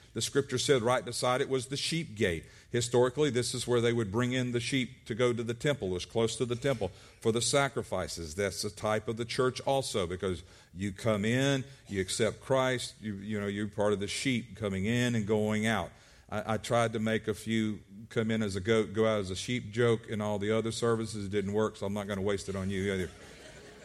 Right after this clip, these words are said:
It said at a certain time, at a certain time, an angel went down and stirred the water. History tells us, now in this series, we're talking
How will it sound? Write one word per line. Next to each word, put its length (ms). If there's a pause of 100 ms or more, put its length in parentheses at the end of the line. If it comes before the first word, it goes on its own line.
(760)
It 160
said 300
at 80
a 60
certain 440
time, 600 (640)
at 80
a 80
certain 540
time, 580 (520)
an 140
angel 480
went 220
down 500
and 140
stirred 300
the 60
water. 420 (920)
History 640
tells 440
us, 200
now 160
in 200
this 500
series, 600
we're 120
talking 420